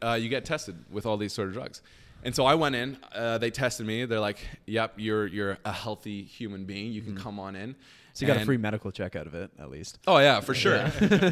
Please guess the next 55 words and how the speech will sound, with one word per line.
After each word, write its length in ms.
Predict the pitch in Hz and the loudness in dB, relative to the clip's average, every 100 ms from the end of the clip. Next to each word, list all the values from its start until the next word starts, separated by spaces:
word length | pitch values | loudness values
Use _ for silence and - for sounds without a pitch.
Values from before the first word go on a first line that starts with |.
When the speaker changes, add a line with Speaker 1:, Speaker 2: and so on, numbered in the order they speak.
| 175 | 4
Speaker 1:
And, 260 | 175 180 180 | 4 4 6
uh, 320 | 160 143 139 143 | 8 8 4 2
then 140 | 151 | 0
they 80 | 156 | 0
were 80 | 143 | -2
just 160 | 139 | -4
like, 220 | 139 127 | -6 -4
uh, 280 | 143 123 120 117 - 135 - | 0 0 0 -4 -12 -16 -10
uh, 180 | 90 113 | -4 -4
'cause 260 | 87 127 107 | -4 -6 -2
they 80 | 123 | -2
didn't 160 | 113 | -2
tell 120 | 113 110 | -4 -4
me 100 | 104 | -4
how 100 | 104 | -6
much 160 | 98 | -8
I 40 | 98 | -10
was 100 | 95 | -8
gonna 120 | 101 | -4
make. 360 | 156 151 - - _ _ - | -2 -2 -4 -20 _ _ -6
Um, 380 | 107 104 101 85 | -2 -2 -2 -4
and 180 | 107 107 | -6 -4
then, 360 | 104 104 101 | -4 -4 -6
uh, 360 | 98 98 95 92 - | -6 -6 -6 -8 -6
right, 280 | 107 107 104 | -2 -2 -2
right 200 | 113 117 | -2 -2
before 240 | 110 117 107 | -2 -2 -2
I 20 | |
had 120 | 107 | -4
to 40 | 98 | -8
sign, 260 | - 113 | -6 -6
they 80 | 107 | -6
said, 180 | 101 107 | -4 0
"Oh, 160 | 143 131 | 2 2
yeah, 200 | 127 117 | 2 -2
you're 120 | 104 | -2
gonna 160 | 113 113 | -6 -4
make, 260 | 110 110 | -4 -2
uh, 240 | 110 101 101 | 0 0 0
like, 180 | 98 - | -2 -6
four 260 | - 135 120 | -2 0 0
grand. 460 | 120 117 110 113 - _ _ _ | -2 -4 -6 -8 -14 _ _ _
You're, 160 | - 113 | -10 -6
you're 120 | 120 | -2
gonna 140 | 117 113 | -2 0
be 180 | 113 110 | -2 -2
in 80 | 113 | -2
the 80 | 104 | -4
hospital 380 | 107 - 113 | -6 -4 -6
for 160 | 104 107 | -2 -4
one 320 | 104 110 117 | 0 -2 -2
week 200 | 110 98 | -6 -8
straight, 400 | - 113 95 101 - _ _ _ - | -8 -4 -4 -4 -12 _ _ _ -8
seven 320 | - 110 107 | -2 -2 -2
days, 380 | 101 104 - | -2 -4 -8